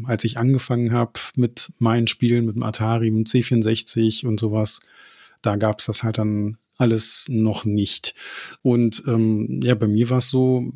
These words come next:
ich bin eigentlich eher bei den Singleplayer-Spielen immer gelandet, ähm, zu Beginn, weil ganz am Anfang, äh, gab's ja eigentlich kaum, also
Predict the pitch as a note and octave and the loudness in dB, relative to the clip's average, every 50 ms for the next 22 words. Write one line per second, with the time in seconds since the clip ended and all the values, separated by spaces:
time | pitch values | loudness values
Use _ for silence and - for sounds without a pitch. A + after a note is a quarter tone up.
0 | D#3+ G3+ _ _ _ - - - - - - C3 A#2+ A#2+ A#2+ A#2+ A#2 A#2 A2+ A#2 | -12 -16 _ _ _ -2 -2 -2 -2 0 2 2 2 4 2 2 0 0 0 0
1 | A2+ B2 A#2 B2 B2 B2+ B2 A#2+ A#2+ B2 B2 - D3 C#3+ C#3+ C3+ B2+ - A2 A2 | 0 0 -2 -2 0 0 2 2 2 2 2 2 2 2 2 0 0 -2 -2 -2
2 | G#2+ G#2+ - - - A#2+ A#2 A#2 A#2 A#2 A2+ A#2 A2+ G#2+ G#2+ G#2 G#2+ A2+ A#2+ B2 | -2 -2 -2 -2 0 2 2 2 2 2 0 0 0 0 0 0 0 2 2 0
3 | B2+ - - - _ _ _ _ _ - - B2 A#2+ A#2 A#2 A#2 A#2 A2 - - | 0 -2 -6 -12 _ _ _ _ _ -2 0 2 2 2 2 0 0 -2 -2 -4
4 | - A2+ G#2 G#2 G2 G2 A2+ B2 D3 F3 G3+ G#3+ A3+ - - A2 G#2 A2+ A2 A2+ | -2 -2 -2 -2 -2 0 2 2 4 2 2 0 -2 -6 -6 0 2 2 4 4
5 | A#2 A#2 A#2 A#2 _ _ _ - A2+ - A#2+ A2 - B2 A2 A2 A2 A2 - C#3 | 4 2 2 0 _ _ _ -12 -4 -4 -2 -2 0 -2 0 0 0 0 2 2
6 | C3 C3 C3 B2+ - - - C3 A2+ G#2+ A2+ G#2 - - - G#2+ G#2 G2+ A2+ A2 | 2 2 2 0 -4 -6 -2 -2 0 2 2 0 2 2 0 0 0 0 -4 -4
7 | - - - - A#2+ B2 B2 B2 B2 A#2+ A#2 G#2+ B2 - | -4 -4 -2 0 2 2 2 2 0 0 -2 -2 -4 -4